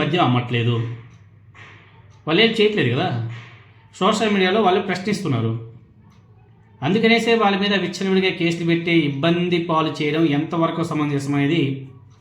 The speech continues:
ప్రతి ఒక్కరు కూడా తెలుసుకోవాలి. వాళ్ళేమీ నేరాలు ఘోరాలు చేయట్లే,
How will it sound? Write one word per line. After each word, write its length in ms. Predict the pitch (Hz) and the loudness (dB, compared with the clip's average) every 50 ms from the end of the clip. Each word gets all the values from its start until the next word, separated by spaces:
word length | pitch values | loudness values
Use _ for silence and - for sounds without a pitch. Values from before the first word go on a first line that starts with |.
| - - - | -20 -14 -10
ప్రతి 140 | 139 135 139 | -6 -6 -4
ఒక్కరు 140 | 139 151 147 | -4 -2 -2
కూడా 100 | 151 156 151 147 | -2 -2 0 -2
తెలుసుకోవాలి. 400 | 139 135 139 - - 120 101 92 - - - - - - - - - - - - - - - - - | -2 -4 -2 -4 -4 -4 -4 -6 -10 -14 -18 -20 -20 -20 -20 -20 -20 -20 -20 -20 -20 -20 -18 -8 -4
వాళ్ళేమీ 400 | 127 139 156 160 165 170 170 165 147 135 - - - - - - 131 | -2 0 2 2 4 4 4 4 2 2 -4 -8 -14 -18 -8 -2 0
నేరాలు 360 | 127 143 160 165 165 165 165 165 143 143 | 2 4 4 4 4 4 4 4 2 2
ఘోరాలు 320 | 143 151 156 156 156 147 135 | 2 2 2 2 0 0 0
చేయట్లే, 320 | 123 117 113 113 117 110 | -2 -2 -2 -2 -4 -4